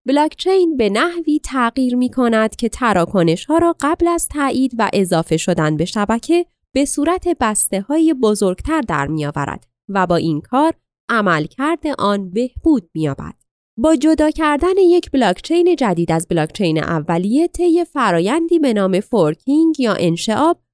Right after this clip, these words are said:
می‌توان به این هدف دست پیدا کرد. بیت کوین کش یکی از برجسته ترین های این شاخه منشعب شده است. لایه‌های جدید. در این رویکرد،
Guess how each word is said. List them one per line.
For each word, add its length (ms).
می‌توان 600
به 60
این 280
هدف 420
دست 340
پیدا 300
کرد. 340
بیت 320
کوین 360
کش 460
یکی 400
از 260
برجسته 680
ترین 420
های 500
این 200
شاخه 680
منشعب 600
شده 300
است. 420
لایه‌های 960
جدید. 720
در 180
این 220
رویکرد، 580